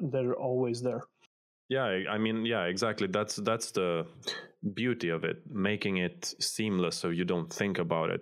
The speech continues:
Speaker 2: and it's just like watching a movie, 'cause in movies as well, it, it's, it takes a very, very, very high skill to, you know, set up all these scenes and all the dialogues and, and everything. Um, so they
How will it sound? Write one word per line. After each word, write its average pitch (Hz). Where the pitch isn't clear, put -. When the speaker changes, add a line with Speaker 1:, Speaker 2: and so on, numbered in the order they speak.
Speaker 2:
and 92
it's 85
just 82
like 82
watching 87
a 85
movie, 90
'cause -
in 98
movies 98
as 92
well, 98
it, 87
it's, 90
it -
takes 104
a 98
very, 107
very, 110
very 95
high 87
skill 95
to, 85
you 107
know, 85
set 92
up 104
all 82
these 82
scenes 87
and 87
all 90
the 85
dialogues 85
and, 87
and 87
everything. 87
Um, 82
so 90
they 87